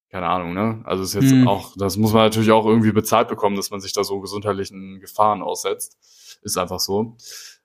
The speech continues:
Speaker 1: Ähm, beziehungsweise vielleicht muss man da mittlerweile auch viel, viel mehr einfach mit Maschinen machen, ne? Also ich meine, gut, es gibt diese Highlifter, die, ähm, jetzt die Container dann einladen, wenn das
Speaker 2: Mhm,
Speaker 1: Flugzeug
Speaker 2: mhm,
Speaker 1: Container
Speaker 2: mhm.
Speaker 1: hat.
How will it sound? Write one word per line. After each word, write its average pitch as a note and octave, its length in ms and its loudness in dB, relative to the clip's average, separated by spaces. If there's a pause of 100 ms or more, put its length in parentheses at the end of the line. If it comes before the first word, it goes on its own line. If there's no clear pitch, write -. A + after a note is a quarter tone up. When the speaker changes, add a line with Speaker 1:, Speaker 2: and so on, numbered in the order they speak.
(140)
Speaker 1:
Ähm, G2+ 280 -4
beziehungsweise A2 600 4
vielleicht G#2+ 580 0 (320)
muss G#2+ 240 -4
man G#2+ 120 0
da G#2+ 100 4
mittlerweile G#2 380 4
auch G#2 100 2
viel, - 180 -4
viel G#2+ 140 -4
mehr G#2 360 2
einfach G#2 300 -4
mit G2+ 400 -6
Maschinen G#2 460 0
machen, F2+ 260 -6
ne? C3 260 -6 (180)
Also F#2+ 260 -4
ich F#2 160 -6
meine, G2 200 -2
gut, G2+ 200 -6
es G2 160 -2
gibt - 200 -8
diese F#2+ 460 -2
Highlifter, A#2 600 2
die, G#2 180 -2
ähm, F#2+ 840 -2
jetzt F#2+ 280 -8
die - 60 -18
Container A2+ 420 0
dann G#2+ 160 0
einladen, G#2 460 2
wenn G2 100 2
das F#2+ 180 2
Speaker 2:
Mhm, G2+ 80 2
Speaker 1:
Flugzeug G2 440 -2
Speaker 2:
mhm, - 40 -14
Speaker 1:
Container G2 340 0
Speaker 2:
mhm. G2 40 0
Speaker 1:
hat. A#2 220 -2